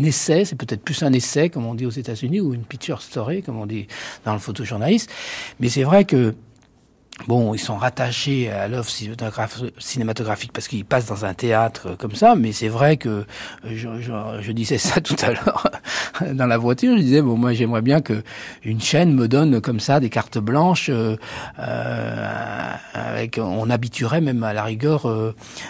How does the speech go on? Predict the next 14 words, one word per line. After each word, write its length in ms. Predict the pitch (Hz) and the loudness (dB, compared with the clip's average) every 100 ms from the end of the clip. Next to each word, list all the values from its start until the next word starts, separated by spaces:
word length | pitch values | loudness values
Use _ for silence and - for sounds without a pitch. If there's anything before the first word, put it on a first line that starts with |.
| - 104 | -14 -14
euh, 500 | 107 110 110 107 107 | -10 -8 -8 -8 -8
le 60 | |
spectateur 720 | 110 117 - 107 - 165 170 123 | -6 -6 -4 -6 2 4 4 4
à, 320 | 107 107 107 | 0 -2 -4
à 100 | 113 | -4
des, 380 | 113 113 107 - - - - | -4 -6 -8 -12 -18 -20 -14
je 120 | - | -2
pense 180 | - 202 | 4 6
pas 140 | - 254 | 6 6
que 100 | 190 | 6
je 140 | 147 | 4
ferais 260 | - 196 190 | 2 6 6
une 80 | |
série, 680 | 151 - 196 175 175 185 - | 6 6 8 8 8 4 2